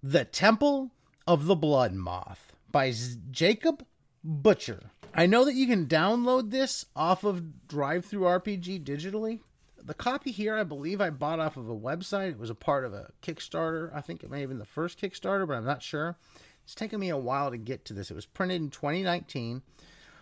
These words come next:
Abraxas Press, printed and published by the Oberlin Comics Collective and Abraxas Press by Jacob Butcher, edited by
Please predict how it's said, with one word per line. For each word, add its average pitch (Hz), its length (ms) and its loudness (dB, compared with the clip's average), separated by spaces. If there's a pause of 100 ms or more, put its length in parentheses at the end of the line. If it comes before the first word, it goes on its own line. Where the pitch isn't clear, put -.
(120)
Abraxas 123 880 -2
Press, 117 380 -2
printed 196 340 2
and 220 160 2
published 175 540 2 (1200)
by 143 240 6
the 123 160 -2
Oberlin 220 560 0
Comics 185 500 4
Collective 165 720 -2 (380)
and 123 140 -4
Abraxas 117 760 -6
Press - 480 -8
by 120 200 -6
Jacob 117 420 -6
Butcher, 117 400 -8 (400)
edited 185 500 0
by 135 420 0